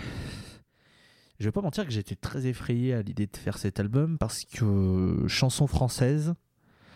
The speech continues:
avec rock, ça part pas bien. C'est... Il y a toujours un, ce côté un peu où... où c'est que je fous les pieds.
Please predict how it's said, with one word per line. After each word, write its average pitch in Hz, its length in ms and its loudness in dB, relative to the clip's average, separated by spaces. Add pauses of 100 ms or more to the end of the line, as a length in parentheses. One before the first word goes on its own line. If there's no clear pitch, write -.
(460)
avec 107 320 2
rock, - 640 0 (760)
ça - 240 0
part - 220 2
pas 143 120 4
bien. 127 320 2 (200)
C'est... - 160 -6
Il 139 60 0
y 131 40 4
a 139 60 4
toujours 165 420 2
un, 156 80 2
ce - 140 0
côté 165 440 0
un 143 80 -4
peu - 140 -6
où... 143 240 -4 (720)
où 127 100 -8
c'est 156 220 -8
que 143 80 -10
je 135 100 -2
fous 135 200 -8
les 123 100 -6
pieds. 92 240 -12